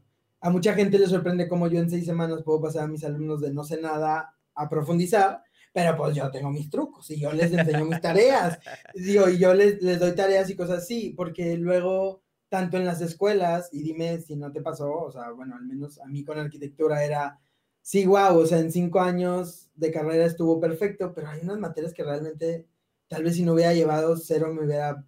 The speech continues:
Speaker 1: pasado nada, ¿no? Y era un poco, desde donde yo lo veo, el, pa-, para llenar el plan de estudios de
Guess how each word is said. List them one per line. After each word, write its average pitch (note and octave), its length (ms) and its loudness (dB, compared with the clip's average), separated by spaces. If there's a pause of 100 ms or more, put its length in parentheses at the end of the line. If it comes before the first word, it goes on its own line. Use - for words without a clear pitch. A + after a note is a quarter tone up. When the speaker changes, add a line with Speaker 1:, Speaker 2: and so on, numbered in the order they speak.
Speaker 1:
pasado C#3+ 320 -6
nada, D3 300 -4
¿no? C#3+ 260 -8 (640)
Y E3+ 140 4
era E3 280 6
un E3+ 120 4
poco, F3 600 6
desde C#3 240 -4
donde C#3 240 -2
yo C#3+ 100 -2
lo E3 160 -2
veo, D#3+ 280 -2
el, C#3+ 280 -6 (300)
pa-, D3+ 240 -8
para D3 220 -4
llenar E3 420 -2
el D#3+ 180 -4
plan E3+ 320 -2
de D#3+ 80 -10
estudios D#3+ 800 -4
de C3+ 480 -6